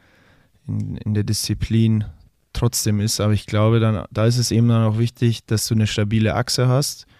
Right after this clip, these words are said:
die das Clubhouse oder die, die Umkleide im Griff hat, die dann auch eben sagt, so, wenn irgendeiner aus der Reihe tanzt, so, dass die das selber regelt. Das sind, wären so meine,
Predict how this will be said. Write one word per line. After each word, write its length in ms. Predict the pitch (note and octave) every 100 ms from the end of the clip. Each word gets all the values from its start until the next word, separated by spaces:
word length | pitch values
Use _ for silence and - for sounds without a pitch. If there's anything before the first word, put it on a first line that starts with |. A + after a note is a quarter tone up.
| _ -
die 80 | A2
das 220 | G#2 -
Clubhouse 680 | - A#2 - C3 C3 C#3 -
oder 200 | G#2 G#2
die, 280 | G2 G2+ F2+
die 140 | A2+
Umkleide 540 | - A#2 - A#2+ A#2+ A#2
im 180 | A2 G#2+
Griff 280 | A#2 -
hat, 340 | - C#3+ - - _ _ _ _ _ _ _ _ _ _ _ -
die 260 | C3 B2 A#2
dann 180 | A2+
auch 200 | D2+ G#2
eben 340 | - A2 G#2+ G2 - - - - _ _ _ - - C2+
sagt, 280 | G#2+ A2+ -
so, 140 | G2+
wenn 140 | G2+ G2
irgendeiner 420 | G#2 G#2 G2 F#2+
aus 140 | G2
der 140 | - F#2
Reihe 200 | F2+ G#2
tanzt, 240 | A2+ A2+
so, 240 | A#2 A2 - _ _ _ _ _ _
dass 160 | - -
die 100 | G#2+
das 200 | G#2+ -
selber 340 | A2 C3 C#3
regelt. 480 | F#2+ F#2+ F#2 E2+ - _ _ _ _ _ _ _ - - - _
Das 220 | - F#2+ -
sind, 320 | G2 G2 F#2 _ _ _
wären 340 | - G2 F#2+ G2
so 160 | F#2+
meine, 600 | G2 G2 G2 G2 F#2+ G2+